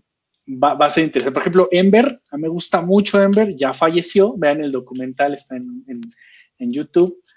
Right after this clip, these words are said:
sobre Ember. Ember era genial, era mejor que cualquier otro, ya,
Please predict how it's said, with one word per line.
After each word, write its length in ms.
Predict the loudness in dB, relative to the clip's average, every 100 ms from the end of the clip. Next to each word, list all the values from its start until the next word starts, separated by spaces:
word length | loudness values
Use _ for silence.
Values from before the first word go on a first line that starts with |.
| _ _ -14
sobre 380 | -6 -2 0 0
Ember. 260 | 2 0 0
Ember 400 | -4 -2 -2 -4 _ _ _ _
era 180 | -6 -4
genial, 380 | -2 0 0 2
era 160 | 2
mejor 300 | 0 -4 -6
que 80 | -6
cualquier 340 | -6 -4 -2
otro, 340 | -2 -4 -6 -8 _ _ _
ya, 540 | -12 0 0 0 -8